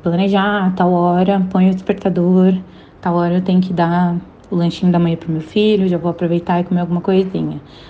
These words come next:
Usa uns quinze minutinhos, depois volta,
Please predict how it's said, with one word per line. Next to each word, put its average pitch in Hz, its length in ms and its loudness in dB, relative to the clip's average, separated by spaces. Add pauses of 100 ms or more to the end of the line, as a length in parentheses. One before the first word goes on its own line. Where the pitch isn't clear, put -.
(140)
Usa 190 360 0
uns - 380 -4
quinze 196 300 -2
minutinhos, 202 840 -2
depois 185 400 -2
volta, 180 640 -2